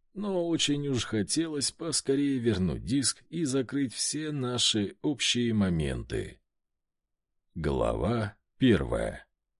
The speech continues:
Поднявшись на нужный этаж, посмотрел на обрывок листа, где записал адрес,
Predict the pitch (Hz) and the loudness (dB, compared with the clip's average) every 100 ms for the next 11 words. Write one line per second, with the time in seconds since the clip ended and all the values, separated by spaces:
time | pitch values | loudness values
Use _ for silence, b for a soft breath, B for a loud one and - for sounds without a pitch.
0 | _ _ - 76 65 90 80 69 - 60 | _ _ -4 -2 0 0 0 0 -2 -2
1 | - 73 80 95 71 64 50 50 - 135 | -2 0 0 0 0 -4 -6 -6 -2 -2
2 | 127 - - 123 - 139 123 151 147 143 | 0 -4 -2 0 0 -2 -2 0 0 0
3 | 131 127 117 139 131 113 101 92 - - | -2 -2 -2 0 2 2 0 0 -2 -2
4 | 143 131 135 123 123 120 110 127 123 110 | -2 0 0 0 -2 -2 0 2 2 0
5 | 143 143 131 135 117 | -4 -4 -2 -2 -2